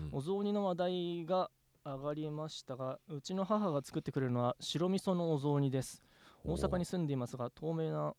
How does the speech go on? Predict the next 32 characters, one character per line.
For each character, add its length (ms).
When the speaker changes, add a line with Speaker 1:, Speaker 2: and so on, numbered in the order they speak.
Speaker 2:
お 120
雑 280
煮 140
は 120
馴 180
染 160
み 40
が 100
あ 60
り 100
ま 120
せ 140
ん。 120
関 160
西 140
は 100
白 200
味 80
噌 100
が 80
多 100
い 60
ん 80
じ 80
ゃ 60
な 60
い 40
で 100
し 80
ょ 60
う 80
か？ 80